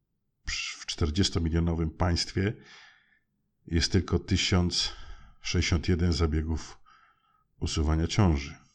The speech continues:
Bądźmy poważni, tak? Należy też jeszcze, jeszcze jedną rzecz, e, podkreślić, że w Polsce, tak wyczytałem, w Polsce kobieta za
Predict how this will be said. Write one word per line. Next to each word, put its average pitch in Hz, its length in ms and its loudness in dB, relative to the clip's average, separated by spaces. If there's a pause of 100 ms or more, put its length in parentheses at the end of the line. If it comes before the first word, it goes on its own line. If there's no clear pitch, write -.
(200)
Bądźmy 87 540 4
poważni, 78 640 0
tak? - 420 -10 (120)
Należy 98 360 6
też 95 180 4
jeszcze, 98 300 2
jeszcze 92 380 4
jedną 90 220 4
rzecz, 82 240 0 (580)
e, 80 40 -4
podkreślić, 82 680 0
że 82 220 4
w - 140 -8
Polsce, 80 840 2 (1600)
tak 71 180 0
wyczytałem, 73 680 -2 (500)
w - 120 -16
Polsce 101 460 2
kobieta 85 960 2
za 80 640 0